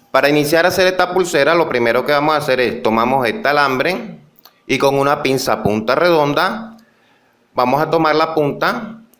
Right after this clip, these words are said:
y la vamos a doblar de la siguiente forma. Vamos acomodándolo, como puedes ver, un poco para atrás, cerramos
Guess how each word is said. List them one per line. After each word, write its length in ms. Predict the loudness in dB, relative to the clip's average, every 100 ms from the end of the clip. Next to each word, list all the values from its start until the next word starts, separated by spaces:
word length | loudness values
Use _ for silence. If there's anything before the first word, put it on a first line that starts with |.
| _ _ _ _ _ _ -4
y 160 | 0 2
la 100 | 2
vamos 320 | 2 2 2
a 80 | 2
doblar 560 | 2 2 0 -2 -6 -4
de 120 | -2
la 140 | 0
siguiente 440 | -4 -6 -6 -6 -4
forma. 520 | 0 0 -2 -6 -12 _ _ _ _ _ _ _ _ _ _ _ _ _ _ _ _ _ _ _ -4
Vamos 280 | 0 2 0
acomodándolo, 1040 | 0 0 2 2 2 0 0 0 -4 -12 -20 _ _ _ _ _ _
como 300 | -4 -2 0
puedes 340 | 2 2 2 2
ver, 520 | 2 0 -4 -10 -20 _ _ _ _ _ _ _ _ _ _
un 140 | -10 -4
poco 260 | -2 0
para 140 | 0 -2
atrás, 440 | 0 0 0 -4 -12 -20 _ _
cerramos 760 | -6 -2 0 2 0 0 -4 -8